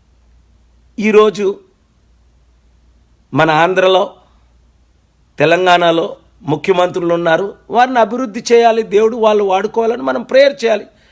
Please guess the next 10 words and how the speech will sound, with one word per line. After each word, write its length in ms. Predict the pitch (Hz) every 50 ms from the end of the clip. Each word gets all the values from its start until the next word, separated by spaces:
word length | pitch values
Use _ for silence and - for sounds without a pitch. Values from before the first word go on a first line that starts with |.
| _ _ _ _ _ _ -
బ్లెస్సింగ్స్ 520 | 147 208 247 233 - - 277 254 208 180
ఇవ్వాలి, 380 | 214 190 185 180 190 226 226 - 202
రాష్ట్రం 420 | 208 226 240 - - 247 262 240
బాగుపడాలి, 640 | 214 220 202 202 170 - 208 190 185 196 196 220 214
నిరుద్యోగ, 600 | 208 214 226 233 233 214 220 202 190 262 247 214 - - - - - - - _
నిరుద్యోగ 460 | 180 202 226 247 220 170 226 240 220 208
సమస్య 440 | - - 220 208 208 208 - 220
నిర్మూలం 440 | 196 190 190 185 190 208 214 208 202
అవ్వాలి, 400 | 185 175 165 160 151 165 202 - - _ _ _ _ _ _ _ _ _ _ _ _ _ _ - 131 151
రైతులకు, 720 | 180 208 233 220 - 247 208 190 - - - - - -